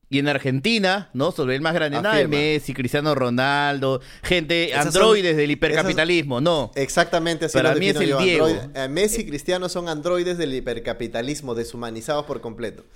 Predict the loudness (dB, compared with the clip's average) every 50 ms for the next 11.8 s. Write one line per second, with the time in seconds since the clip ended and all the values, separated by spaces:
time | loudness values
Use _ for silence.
0 | -18 -18 -18 -18 -16 -6 -2 0 0 0 2 0 2 2 2 2 2 0 0 0
1 | 0 -2 0 0 2 2 4 2 2 2 0 0 0 0 0 0 0 0 0 -2
2 | -2 0 0 0 0 0 -2 -2 -4 -4 -6 -4 -6 -4 -2 -2 -2 -2 0 2
3 | 2 2 2 2 0 0 -2 -2 -4 -4 -2 -2 0 0 0 0 0 0 -2 0
4 | -2 0 0 -2 0 0 0 2 2 0 0 0 2 4 4 4 6 4 4 4
5 | 2 2 2 4 2 2 4 4 4 4 4 4 4 6 8 8 8 8 6 4
6 | 2 2 0 0 0 0 0 0 0 -2 -2 -6 -14 -20 -20 -20 -20 -20 -20 -20
7 | -20 -10 -6 -4 -2 -2 0 0 0 0 0 0 -2 -2 0 0 0 2 4 4
8 | 4 2 2 0 -2 -4 -4 -4 -8 -8 -4 -2 -2 -2 -2 0 0 0 2 2
9 | 2 0 0 0 -2 -2 0 -2 0 0 -2 -2 -2 -2 -4 -2 0 0 2 0
10 | 0 0 0 0 0 -2 -4 -6 -6 -4 -2 0 0 2 2 0 0 0 -2 -2
11 | 0 0 2 2 2 2 2 2 2 2 2 2 2 0 -2 -6